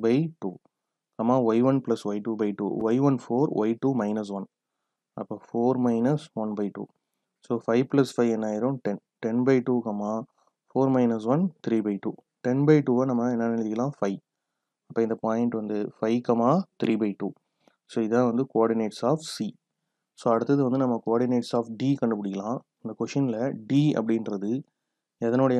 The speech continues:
மிட் பாயிண்டா கொடுத்துருக்காங்கன்னா, D is the midpoint of எஸ் பி அப்படின்னு கொடுத்துருக்காங்க. So, D is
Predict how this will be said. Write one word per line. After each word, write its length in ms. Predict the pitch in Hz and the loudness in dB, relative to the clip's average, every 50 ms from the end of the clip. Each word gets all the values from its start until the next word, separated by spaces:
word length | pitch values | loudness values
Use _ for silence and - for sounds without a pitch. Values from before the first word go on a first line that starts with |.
| 120 | 2
மிட் 140 | 117 110 - - | 0 -2 -4 -6
பாயிண்டா 260 | 113 113 113 117 113 110 110 | -6 -6 -4 -4 -4 -4 -4
கொடுத்துருக்காங்கன்னா, 560 | 107 101 - 107 101 98 98 98 98 101 101 104 - _ _ _ _ _ _ _ _ _ _ _ _ _ _ _ _ - - - _ _ _ _ _ _ _ _ _ _ - | -8 -10 -8 -6 -6 -6 -6 -6 -8 -8 -10 -10 -12 _ _ _ _ _ _ _ _ _ _ _ _ _ _ _ _ -20 -20 -20 _ _ _ _ _ _ _ _ _ _ -2
D 100 | - 131 139 147 147 147 131 | 0 2 2 4 2 2 0
is 80 | - - - - | -2 -4 -4 -2
the 120 | 117 113 113 110 - - _ _ - - | 0 0 0 -2 -4 -8 _ _ -10 -8
midpoint 500 | 117 113 - - 117 120 120 117 113 104 113 120 139 | -8 -6 -4 0 0 2 2 2 0 2 4 4 4
of 80 | 165 165 - _ _ _ _ _ _ _ _ _ _ _ - - 117 | 4 4 0 _ _ _ _ _ _ _ _ _ _ _ -4 -2 -2
எஸ் 120 | 117 - - - - | -2 -2 -4 -6 -4
பி 100 | 135 120 110 85 - | -2 -2 -2 -4 -6
அப்படின்னு 260 | 107 104 107 107 113 110 | -6 -6 -4 -4 -4 -6
கொடுத்துருக்காங்க. 440 | 101 - - 92 95 92 - 95 - _ _ _ _ _ _ _ _ _ _ _ _ _ _ _ _ _ | -6 -6 -6 -8 -8 -10 -10 -12 -20 _ _ _ _ _ _ _ _ _ _ _ _ _ _ _ _ _
So, 80 | - 104 104 101 - _ _ _ _ _ _ _ _ _ _ _ _ _ _ _ _ _ _ _ _ _ _ _ _ _ _ _ _ _ _ _ _ _ _ _ _ _ _ _ _ _ _ _ _ _ _ _ _ _ 214 214 226 233 _ _ _ _ _ _ _ _ _ _ _ _ _ _ _ _ _ _ _ _ _ _ _ _ _ _ _ _ _ _ - | -10 -10 -10 -10 -12 _ _ _ _ _ _ _ _ _ _ _ _ _ _ _ _ _ _ _ _ _ _ _ _ _ _ _ _ _ _ _ _ _ _ _ _ _ _ _ _ _ _ _ _ _ _ _ _ _ _ _ _ _ _ _ _ _ _ _ _ _ _ _ _ _ _ _ _ _ _ _ _ _ _ _ _ _ _ _ _ _ _ _ -2
D 80 | 123 120 123 123 120 131 | 0 0 2 2 2 2
is 140 | 151 156 - | 0 0 -2